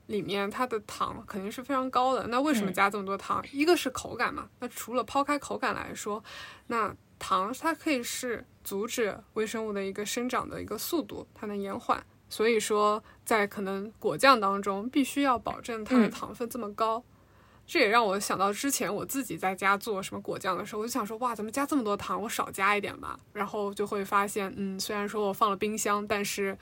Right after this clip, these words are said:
Speaker 1: 就是长霉的速度有点快，
Speaker 2: 嗯。
Speaker 1: 就比我期待的要快很多。就我以为还能放两三个月，但是没有想到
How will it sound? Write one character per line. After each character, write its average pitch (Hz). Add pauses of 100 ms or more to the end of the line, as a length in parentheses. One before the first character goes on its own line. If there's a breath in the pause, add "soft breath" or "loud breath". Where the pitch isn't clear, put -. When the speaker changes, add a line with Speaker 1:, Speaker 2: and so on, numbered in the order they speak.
(280 loud breath)
Speaker 1:
就 214
是 202
长 185
霉 208
的 226
速 262
度 208
有 196
点 202 (300)
快， -
Speaker 2:
嗯。 -
Speaker 1:
就 247
比 220
我 226
期 208
待 247
的 202
要 214
快 254
很 196
多。 196
就 240
我 233
以 233
为 202
还 208
能 202
放 202
两 196
三 190
个 196
月， 202
但 202
是 202
没 202
有 202
想 196
到 196